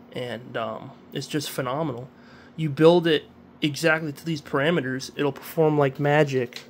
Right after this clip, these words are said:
And I've never seen wireless power effects this intense from an L E D light. Like, we really know now how to really build this thing powerful and simple.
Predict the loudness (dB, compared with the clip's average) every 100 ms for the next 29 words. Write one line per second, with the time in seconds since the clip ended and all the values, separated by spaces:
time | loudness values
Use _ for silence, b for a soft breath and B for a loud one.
0 | -20 -20 -20 B B B B -4 -2 0
1 | -2 0 4 4 4 2 2 -2 -2 -2
2 | 0 0 -4 -10 _ -20 _ -20 -20 -20
3 | -2 0 2 2 0 -4 0 2 2 0
4 | -2 -2 -2 4 4 4 -6 -10 -16 -6
5 | 2 2 2 -4 -14 -16 -20 -20 -10 -4
6 | -2 0 0 0 -2 -2 -2 -4 -8 -16
7 | -20 -20 -20 B B B B 0 0 0
8 | 0 4 4 4 4 4 4 4 4 4
9 | 2 0 -2 -4 -6 -2 0 2 0 -2
10 | 0 0 0 -6 -8 -6 -6 -4 -2 0
11 | -2 -2 -4 -4 -4 -4 -4 -6 -10